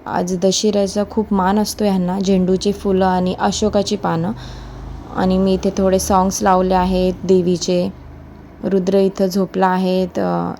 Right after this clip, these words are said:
टीव्ही बघत बसला आहे. आणि बघू शकता तुम्ही, आता हार आमची रेडी झाली आहे आणि पप्पा लावतायत दारांना. आणि बघा इथे रुद्र पण किती काम करतोय, त्याला पण बनवायचे आहेत हार.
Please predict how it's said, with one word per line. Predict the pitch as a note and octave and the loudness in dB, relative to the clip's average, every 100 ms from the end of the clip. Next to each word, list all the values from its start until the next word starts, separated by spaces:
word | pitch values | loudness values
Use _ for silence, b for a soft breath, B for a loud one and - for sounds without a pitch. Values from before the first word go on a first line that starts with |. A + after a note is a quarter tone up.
| - | -2
टीव्ही | G3 F#3+ | 2 2
बघत | F#3+ F#3+ F#3+ F3+ | 2 2 2 0
बसला | F#3+ F#3 F#3+ | -2 0 -2
आहे. | F#3 F#3 G#3+ B B B - - - - - - - - - - | -2 -2 -6 B B B -20 -20 -20 -20 -20 -20 -20 -20 -16 -8
आणि | F#3+ F#3 | -4 -2
बघू | F#3 G3 G#3+ | 0 0 0
शकता | G#3+ F#3 F#3+ | -2 -4 -4
तुम्ही, | F3 F#3 F#3 | -2 0 0
आता | F#3 F3+ F#3+ F#3 G3+ G#3 | 0 -2 0 -2 -4 -8
हार | F#3 G3 F#3+ | -2 2 4
आमची | G3 G3 F#3+ G3 | 4 2 0 0
रेडी | F#3 G3+ | 2 2
झाली | G#3+ G3+ F#3+ | 2 2 2
आहे | F3 F#3 | 0 0
आणि | F#3 | -2
पप्पा | F#3 F#3+ F3+ - F#3 | -2 -4 -2 -2 0
लावतायत | F#3 F3+ F3+ F3+ E3+ | 0 -2 -2 -4 -2
दारांना. | E3+ F3 E3+ F3+ F#3+ F#3 B3+ B B B - - - - - - - - | 0 0 0 0 -2 -2 -4 B B B -20 -20 -20 -20 -20 -20 -20 -4
आणि | G3+ | -2
बघा | F#3+ G3 G#3 | 2 4 4
इथे | G3 G3+ | 2 2
रुद्र | G3 F3+ G3+ | 2 2 0
पण | G3+ A3 | 2 2
किती | G#3+ G3+ | 0 -2
काम | A3 G#3+ F#3+ F#3 | 0 4 4 2
करतोय, | F#3+ F#3+ E3+ F#3 F3 E3+ E3 E3 - - - - | 0 -2 0 -2 0 -2 -6 -12 -18 -20 -20 -6
त्याला | - F#3+ G3+ | 0 0 2
पण | A3 G#3+ | 0 2
बनवायचे | G3 F#3 F3+ - | 2 0 0 -2
आहेत | F3+ F3+ F#3+ | -2 -2 -6
हार. | - F#3 E3+ | -4 -2 0